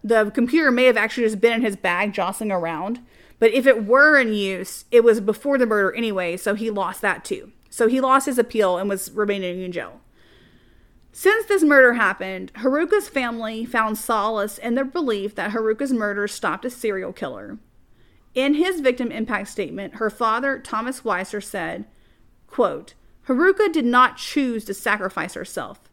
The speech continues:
You made that choice for her, but she did not die in vain.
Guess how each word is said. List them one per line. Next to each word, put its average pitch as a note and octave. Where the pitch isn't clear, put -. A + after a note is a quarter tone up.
You E4
made C4
that F#3+
choice F#3+
for G3
her, E2
but A3
she F4+
did E4+
not D4
die A3+
in G#3+
vain. G3